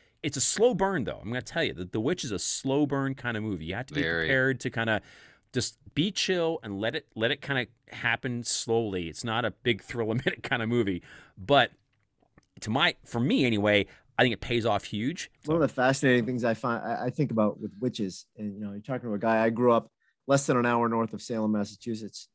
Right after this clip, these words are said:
Speaker 3: going there for school field trips and stuff like that. How much of what's we've been taught is terrifying about witches is, you know,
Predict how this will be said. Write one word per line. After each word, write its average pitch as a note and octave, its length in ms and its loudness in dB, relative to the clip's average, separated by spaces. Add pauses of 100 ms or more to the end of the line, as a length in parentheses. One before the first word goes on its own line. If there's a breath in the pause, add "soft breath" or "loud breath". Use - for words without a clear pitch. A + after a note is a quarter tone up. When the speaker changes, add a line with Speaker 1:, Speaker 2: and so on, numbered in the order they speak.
(120)
Speaker 3:
going A2+ 240 0
there G#2+ 180 2
for G#2 320 -4 (220)
school C3 320 4
field A#2+ 260 2
trips - 240 -6
and G#2 100 -16
stuff A2+ 200 -6
like G#2+ 160 -2
that. A#2 220 0 (640)
How C#3+ 100 0
much F3 200 4
of F3 120 -4
what's - 240 -2 (560)
we've C#3 220 4
been A2+ 200 0
taught B2 380 2
is A2+ 80 -6
terrifying C3 600 0
about A2 200 -2
witches C#3+ 560 -6
is, G#2+ 260 -4
you A#2+ 60 -12
know, G#2+ 180 -8